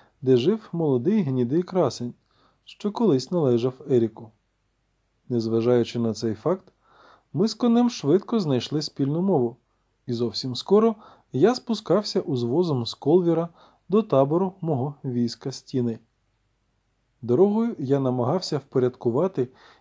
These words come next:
і відсортувати події та відкриття, що звалилися на мене впродовж останніх кількох годин. Якщо Амбер дійсно виник в результаті бунту Дворкіна проти дворів хаосу,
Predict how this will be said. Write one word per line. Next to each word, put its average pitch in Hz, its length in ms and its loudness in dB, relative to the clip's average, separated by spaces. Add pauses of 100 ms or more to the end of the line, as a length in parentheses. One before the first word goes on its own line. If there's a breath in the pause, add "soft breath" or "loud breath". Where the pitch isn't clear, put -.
і 139 80 0
відсортувати 196 800 2
події 139 460 -2
та 117 120 -4
відкриття, 117 680 -2 (360 loud breath)
що - 260 -2
звалилися 170 600 4
на 127 120 0
мене 156 240 0
впродовж 135 540 0
останніх 131 520 -4
кількох 127 640 -4
годин. 117 420 -2 (1120)
Якщо 131 460 2
Амбер 175 340 4 (400 soft breath)
дійсно 151 420 0
виник 175 420 2
в 143 40 2
результаті 131 520 2
бунту 131 400 0
Дворкіна 123 540 0
проти 117 280 -2
дворів 113 360 0
хаосу, 160 540 -4